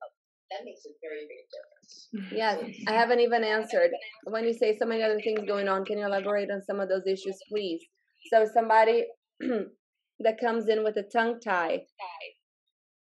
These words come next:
Speaker 2: <sighs> what are some things that we see also? Uh, we see low tongue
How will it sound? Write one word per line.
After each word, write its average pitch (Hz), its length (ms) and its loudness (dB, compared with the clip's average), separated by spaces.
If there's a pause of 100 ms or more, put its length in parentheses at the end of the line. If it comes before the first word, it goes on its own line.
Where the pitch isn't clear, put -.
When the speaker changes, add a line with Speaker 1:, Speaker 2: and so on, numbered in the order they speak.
(200)
Speaker 2:
<sighs> 277 400 0
what 269 200 8
are 262 80 10
some 254 280 2
things 247 280 6
that 220 160 6
we 226 100 -4
see 233 400 -6 (160)
also? 214 720 2 (460)
Uh, 196 240 4
we 233 100 0
see 233 220 -2
low 226 280 6
tongue 226 240 -2